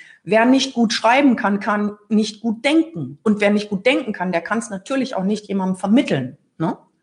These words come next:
Vollkommen klar. Übrigens haben wir da auch das Thema Enthusiasmus. Bei mir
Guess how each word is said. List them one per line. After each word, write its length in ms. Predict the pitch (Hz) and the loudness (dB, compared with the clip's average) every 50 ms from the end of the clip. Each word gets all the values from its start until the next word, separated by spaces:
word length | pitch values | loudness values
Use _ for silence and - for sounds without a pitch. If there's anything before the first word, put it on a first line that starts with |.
| _ _ _ _ _ _ _ _ | _ _ _ _ _ _ _ _
Vollkommen 380 | - - 190 190 196 233 247 254 | -4 -2 -2 0 0 0 0 0
klar. 280 | - 269 226 165 - - - - _ - | 0 0 0 0 -2 -4 -12 -18 _ 0
Übrigens 320 | 285 285 285 269 269 - | 2 4 4 2 2 0
haben 80 | 254 240 | 0 0
wir 80 | 233 | 2
da 120 | 220 208 208 | 2 2 0
auch 60 | 214 | 0
das 180 | - 214 202 - | -2 -8 -12 -8
Thema 220 | - 220 220 - | -6 -4 -4 -2
Enthusiasmus. 840 | - 202 190 202 196 170 202 254 339 - - - 180 214 233 - - - - - _ | -2 -2 -2 -2 -2 -2 -2 -2 -2 -4 -6 -6 -4 -4 -4 -6 -10 -16 -20 -12 _
Bei 160 | - 202 202 | 0 2 4
mir 360 | 208 220 240 302 339 339 330 | 4 4 4 4 2 2 -2